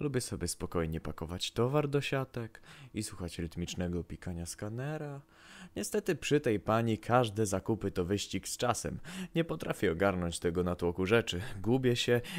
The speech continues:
i nie wiem, co pakować najpierw. Kilka razy żona mnie karciła, że pomidory przyduszone, że z winogron tylko sok został. Nie mogłem tak tego zostawić i postanowiłem trochę popakować. Koledzy myśleli, że chodzę na siłownię,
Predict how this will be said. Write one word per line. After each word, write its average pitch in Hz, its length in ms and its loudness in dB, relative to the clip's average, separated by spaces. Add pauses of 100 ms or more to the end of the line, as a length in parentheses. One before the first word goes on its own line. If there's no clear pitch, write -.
(140)
i 147 120 0
nie 123 180 4
wiem, 107 160 0
co 101 160 -2
pakować 85 520 -4
najpierw. 82 520 0 (220)
Kilka 147 340 2
razy 143 320 2
żona 117 280 2
mnie 117 180 0
karciła, 110 480 4
że 92 140 0
pomidory 104 640 4
przyduszone, 110 720 2 (260)
że 98 200 4
z 92 60 -2
winogron 98 500 2
tylko 98 300 2
sok 113 320 2
został. 110 500 4 (560)
Nie 147 100 0
mogłem 120 340 2
tak - 160 -4
tego 85 240 0
zostawić 92 560 2
i 95 60 -2
postanowiłem 90 680 0
trochę 92 260 0
popakować. 78 760 -2 (260)
Koledzy 101 420 6
myśleli, 104 500 2
że 104 120 2
chodzę 107 240 4
na 101 100 2
siłownię, 104 600 4